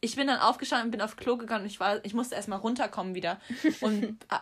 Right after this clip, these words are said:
Speaker 1: ich hab dann so gegoogelt, wie viele Brotsorten es in Deutschland gibt und war so, ja, ich war nicht falsch. So,
Speaker 2: <laughs>
Speaker 1: weil ich dachte mir so, ich kann doch jetzt nicht so falsch liegen, dass ich da denke, wir haben nur zehn Brotsorten. Aber wirklich,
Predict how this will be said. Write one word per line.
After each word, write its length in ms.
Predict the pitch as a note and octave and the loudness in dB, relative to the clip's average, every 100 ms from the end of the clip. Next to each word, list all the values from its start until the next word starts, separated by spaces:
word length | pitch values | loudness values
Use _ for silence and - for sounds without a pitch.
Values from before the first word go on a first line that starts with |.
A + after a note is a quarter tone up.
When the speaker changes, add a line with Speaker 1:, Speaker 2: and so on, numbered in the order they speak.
| - G#3 | -2 -4
Speaker 1:
ich 120 | A3 | -2
hab 80 | A#3+ | 0
dann 160 | A#3 | 2
so 80 | A3 | 2
gegoogelt, 420 | A3+ - A#3 B3 | 0 0 0 2
wie 80 | A3 | 0
viele 200 | A#3 G#3 | 0 0
Brotsorten 560 | G3+ A3 C#4 - G3 F3+ | 2 2 2 4 4 4
es 100 | F#3 | -2
in 60 | |
Deutschland 400 | G#3 B3 A#3 G#3 | 4 4 4 -2
gibt 180 | G#3 G#3 | -2 -2
und 80 | G#3 | 0
war 140 | G#3 | 0
so, 100 | G3 | 2
ja, 180 | G#3+ A3+ A3+ - - - | 2 2 0 -16 -20 -10
ich 180 | G#3+ - | -6 2
war 120 | A3+ | 2
nicht 160 | A3 - | 2 6
falsch. 380 | B3 A#3 A3+ G#4+ - - - | 6 6 4 -2 -2 -4 -12
So, 300 | - A3 G#3 G3+ - - | 4 6 6 4 -4 -20
Speaker 2:
<laughs> 240 | - _ | -20 _
Speaker 1:
weil 220 | A#3+ A3+ | 6 6
ich 80 | A3 | 6
dachte 160 | A#3+ A#3 | 2 2
mir 80 | A3 | 2
so, 160 | A3 - | 2 0
ich 100 | F#3+ | -2
kann 140 | - | 0
doch 80 | A3 | 2
jetzt 160 | G3+ G3+ | 2 0
nicht 100 | G3 | -4
so 100 | G3 | -6
falsch 380 | - C#4+ F4 | 2 2 2
liegen, 220 | - G#3 G3 | -4 -2 -2
dass 160 | G#3 | -2
ich 100 | G3+ | -2
da 140 | - G3 | 0 2
denke, 260 | G3 G3 | 2 0
wir 100 | G3+ | -2
haben 80 | G3 | -2
nur 100 | F#3+ | -2
zehn 240 | - F#3 F#3 | -4 -6 -4
Brotsorten. 600 | G#3+ F#4 G3 E3+ F3+ E3+ - - - | -2 0 2 0 -2 -12 -16 -20 -8
Aber 280 | A3 G#3 G3+ | -2 0 0
wirklich, 400 | G#3+ C#4+ C#4 - | -2 -4 -4 -6